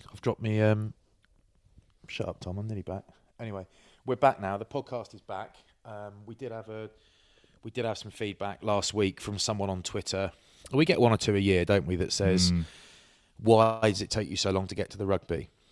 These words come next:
Speaker 1: And I think the reply was, my reply was along the lines of, "If you want that, you're on the wrong podcast. And isn't it weird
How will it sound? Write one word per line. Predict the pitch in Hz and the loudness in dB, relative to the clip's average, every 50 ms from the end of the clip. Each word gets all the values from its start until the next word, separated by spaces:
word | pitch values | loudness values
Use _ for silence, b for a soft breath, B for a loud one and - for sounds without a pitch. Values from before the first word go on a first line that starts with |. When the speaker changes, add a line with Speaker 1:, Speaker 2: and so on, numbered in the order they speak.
| b b b b - - | b b b b -8 -4
Speaker 1:
And | - 98 | -2 0
I | 95 | 0
think | 87 - - - 156 147 - | -2 -2 2 2 2 2 2
the | 95 107 | -2 0
reply | 98 95 - - 104 95 95 92 | 0 0 -2 -2 -2 0 0 0
was, | 92 90 92 92 87 90 73 | 0 2 0 0 0 -2 -2
my | 78 98 98 | 0 0 2
reply | 95 92 - - 104 98 92 | 2 0 0 0 -2 0 0
was | 90 92 | 0 0
along | 101 101 104 104 98 | 2 2 2 2 0
the | 95 | 0
lines | 92 92 92 92 92 90 - | 0 0 0 0 -2 -2 -2
of, | 92 92 90 87 - - _ _ - - | 0 0 0 -2 -4 -12 _ _ -8 -6
"If | 104 - | -4 -2
you | 117 113 98 | 0 0 4
want | 120 139 127 117 - | 4 4 4 4 0
that, | - 78 92 95 - - | -8 -8 -8 -8 -8 -8
you're | 90 101 101 | -6 -4 -2
on | 95 | -2
the | 95 | 0
wrong | 90 98 104 98 98 90 | 2 2 2 2 2 -2
podcast. | - 95 90 _ - - - 80 85 92 92 - - - - B B B B B B B B B B - | -2 -2 -2 _ -6 -8 -4 -2 -2 -2 -4 -6 -10 -12 -16 B B B B B B B B B B -6
And | 95 87 - | -6 -4 -2
isn't | - 120 110 135 120 | -2 0 0 2 2
it | 135 - - | 0 0 2
weird | 104 113 110 95 85 85 82 80 - | 2 4 4 4 4 2 -2 -4 -6